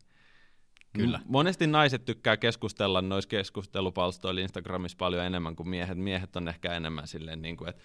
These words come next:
Speaker 1: Ör.
Speaker 2: hä-, ör. Hädin tuskin tykkää, tai sit tulee maksimissa good vibes.
Speaker 1: Tai peukkuemoja.
Speaker 2: Jep.
Speaker 1: <laughs>
Speaker 2: Ö, joo, ja tykkääminen on siis mun mielestä niinku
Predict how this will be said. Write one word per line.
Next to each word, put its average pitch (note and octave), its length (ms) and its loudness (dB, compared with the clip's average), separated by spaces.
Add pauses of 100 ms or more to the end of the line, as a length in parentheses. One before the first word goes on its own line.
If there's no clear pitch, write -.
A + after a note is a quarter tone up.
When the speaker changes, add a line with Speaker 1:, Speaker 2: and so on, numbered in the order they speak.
(240)
Speaker 1:
Ör. G#2+ 240 4
Speaker 2:
hä-, G2+ 200 4 (320)
ör. G2 140 4 (280)
Hädin A#2+ 340 8
tuskin F#2+ 480 2
tykkää, F#2+ 380 4
tai F#2 220 4
sit G2 160 -4
tulee G2 200 2
maksimissa G2+ 640 2 (120)
good G#2+ 220 4
vibes. F2 520 2 (360)
Speaker 1:
Tai G#2+ 200 2
peukkuemoja. F#2 640 0 (140)
Speaker 2:
Jep. F2+ 260 0
Speaker 1:
<laughs> G2+ 80 2 (1300)
Speaker 2:
Ö, G2+ 420 2 (360)
joo, G2 440 2
ja A2+ 240 0 (220)
tykkääminen D3 640 2
on A#2 180 2
siis G#2 260 0
mun A2 160 2
mielestä G2+ 480 2
niinku F#2+ 480 0